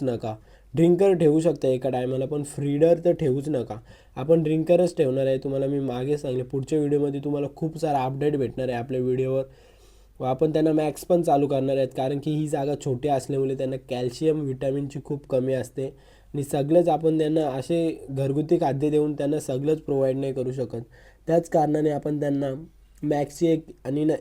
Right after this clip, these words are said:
मॅक्सची फीड आणलेली आहे, त्याच्यानंतर आपण लेयर पण आणणार आहोत. मॅक्सची फीड त्यांना प्रॉपर सूट होते का नाही ते पण बघायला लागेल. होते, मला तरी वाटतं, कारण की आपण मधीन हाणलेली होती थोडी पिल्ल्यांसाठी,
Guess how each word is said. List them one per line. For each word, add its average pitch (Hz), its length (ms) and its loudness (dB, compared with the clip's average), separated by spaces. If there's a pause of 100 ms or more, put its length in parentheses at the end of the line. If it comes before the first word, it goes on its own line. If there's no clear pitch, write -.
(120)
मॅक्सची 147 400 -2
फीड 165 280 2
आणलेली 139 320 0
आहे, 139 100 -2
त्याच्यानंतर 156 500 2
आपण 160 220 0
लेयर 156 380 4
पण 180 180 2
आणणार 131 300 -2
आहोत. 131 160 -2 (420)
मॅक्सची 151 520 -2
फीड 170 360 0
त्यांना 156 380 0 (500)
प्रॉपर 147 480 2
सूट 160 300 0
होते 147 300 2
का 147 120 0
नाही 143 260 2
ते 147 80 0
पण 156 200 0
बघायला 135 400 2
लागेल. 131 320 -2 (360)
होते, 147 300 4
मला 165 220 4 (100)
तरी 165 140 6
वाटतं, 151 280 0
कारण 151 260 0
की 156 80 -2
आपण 156 160 -2
मधीन 151 400 0
हाणलेली 139 420 0
होती 160 200 0
थोडी 139 260 -2
पिल्ल्यांसाठी, 139 880 -2